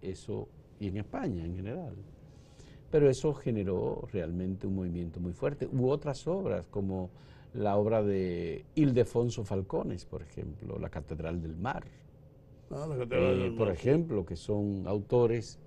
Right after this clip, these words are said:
Speaker 1: que han tenido éxito, éxito
Speaker 2: De La
Speaker 1: notable.
Speaker 2: Catedral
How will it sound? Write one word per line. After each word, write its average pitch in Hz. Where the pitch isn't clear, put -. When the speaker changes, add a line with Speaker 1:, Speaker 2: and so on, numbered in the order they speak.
Speaker 1:
que 127
han 117
tenido 117
éxito, 131
éxito 135
Speaker 2:
De 104
La -
Speaker 1:
notable. 139
Speaker 2:
Catedral 113